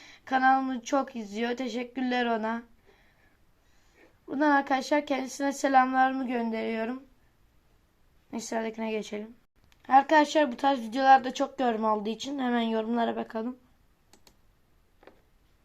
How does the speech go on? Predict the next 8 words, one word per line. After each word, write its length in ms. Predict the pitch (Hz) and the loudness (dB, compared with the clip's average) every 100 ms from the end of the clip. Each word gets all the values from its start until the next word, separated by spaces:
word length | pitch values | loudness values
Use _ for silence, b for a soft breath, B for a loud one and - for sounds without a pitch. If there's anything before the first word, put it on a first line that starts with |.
| _ _ _ _ _ _ _ _ _ | _ _ _ _ _ _ _ _ _
Bakalım 440 | 220 208 214 214 208 | -10 -8 -6 -6 -6
yorumlara. 420 | 202 196 202 226 233 B B B | -6 -6 -6 -8 -10 B B B
"Türkiye 380 | - 269 - 262 | -8 -8 -2 0
her 60 | 247 | 0
zaman 320 | 214 202 202 | 0 -2 -4
kazanır." 580 | 220 202 202 202 196 185 | -6 -4 -4 -6 -8 -8
demiş. 720 | 202 202 226 - - - - _ _ _ | -8 -8 -10 -12 -14 -18 -20 _ _ _
Teşekkürler. 580 | - 202 196 - - 214 | -20 -20 -20 -20 -20 -20